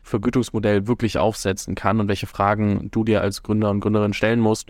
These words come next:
um das dann dementsprechend auch für die Langfristigkeit vorzubereiten. Ähm, dementsprechend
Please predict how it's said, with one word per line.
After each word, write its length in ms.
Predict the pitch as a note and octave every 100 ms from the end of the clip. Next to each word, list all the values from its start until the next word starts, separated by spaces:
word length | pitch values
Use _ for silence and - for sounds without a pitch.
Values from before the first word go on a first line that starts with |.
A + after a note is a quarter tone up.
| -
um 160 | G2+ G2+
das 160 | G2
dann 140 | G#2+ G2+
dementsprechend 560 | G2+ G2 - G2 G#2+
auch 260 | F2+ F#2+ - -
für 140 | -
die 100 | G#2+
Langfristigkeit 960 | G2+ G2+ - A2 - - - G2+ G2+ - -
vorzubereiten. 920 | - A2 A2 G2+ G2 - - G#2+ B2 - -
Ähm, 300 | A2 G#2 G2+
dementsprechend 760 | A2+ A2+ - A2+ A2+ A#2 -